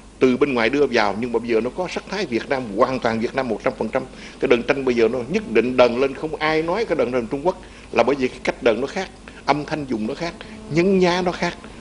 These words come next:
bài bản nó khác, cái nét nhạc điệu nó khác. Rồi cái đờn nhị mặc dù là của, không phải của Trung Quốc, Trung Quốc cũng lấy con người khác đưa ra, nhưng mà đưa du nhập vào Việt Nam, nó cũng đã biến thành ra một cái đờn hoàn toàn Việt Nam. Thì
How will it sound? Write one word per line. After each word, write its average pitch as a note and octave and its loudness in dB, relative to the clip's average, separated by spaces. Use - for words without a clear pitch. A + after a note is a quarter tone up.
bài G#2+ 6
bản G2+ 0
nó D#3+ -4
khác, D#3+ -4
cái C3+ -4
nét E3 4
nhạc G#2 2
điệu F#2+ 2
nó B2 -2
khác. D#3 -4
Rồi A2 4
cái C3+ 4
đờn G#2+ 6
nhị A2+ 4
mặc A2 0
dù A2 4
là G#2+ 2
của, A#2+ 2
không C#3 0
phải C3+ 2
của D3+ 4
Trung D3 2
Quốc, G3+ 2
Trung D3 4
Quốc F#3 6
cũng C#3 2
lấy D#3 6
con C#3 2
người A2+ 6
khác E3 2
đưa D3 6
ra, C3+ 2
nhưng C#3 -2
mà A2+ 6
đưa C#3+ 8
du C#3+ 0
nhập A2+ 0
vào G#2 2
Việt G2+ -2
Nam, A2+ -2
nó D3+ 2
cũng C3 -4
đã A2 0
biến G3 -2
thành F2 -4
ra F#2 0
một F#2+ 0
cái A2 4
đờn E2 4
hoàn D#2+ 0
toàn D#2+ 0
Việt E2 -2
Nam. F#2 -6
Thì F2+ 2